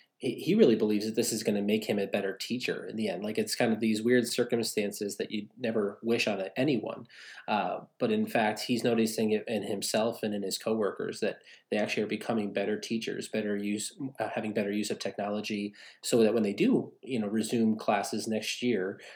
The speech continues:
uh, in the classroom, uh, praise be to God, hopefully, um, that they'll just be all the better for it in a lot of ways. And it's funny how the cross does that for us. You know, it makes us better.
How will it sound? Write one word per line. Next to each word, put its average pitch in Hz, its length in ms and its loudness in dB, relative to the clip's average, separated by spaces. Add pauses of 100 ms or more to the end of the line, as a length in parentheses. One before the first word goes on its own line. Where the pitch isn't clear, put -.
(140)
uh, 92 160 -2
in 104 120 -2
the 101 80 -2
classroom, 110 600 -2 (240)
uh, 90 120 -2
praise 95 260 -4
be 95 120 -2
to 90 40 -8
God, 92 200 -2
hopefully, 107 380 -2 (300)
um, 101 520 0 (260)
that 110 280 0
they'll 113 140 4
just 120 240 2
be 107 300 0 (200)
all 127 160 4
the 127 80 4
better - 320 0
for 95 280 -2
it 95 220 -8
in 107 140 -6
a 101 60 -2
lot 98 160 -2
of 101 80 -4
ways. 101 220 -2
And 107 100 -2
it's 104 100 -2
funny 127 240 4
how 107 140 0
the 98 80 -2
cross 101 440 2
does 104 200 -2
that - 240 -2
for 95 120 -2
us. - 300 -4
You 110 80 -4
know, 101 120 -4
it 101 40 -4
makes 104 220 -4
us 98 140 -2
better. 101 420 -2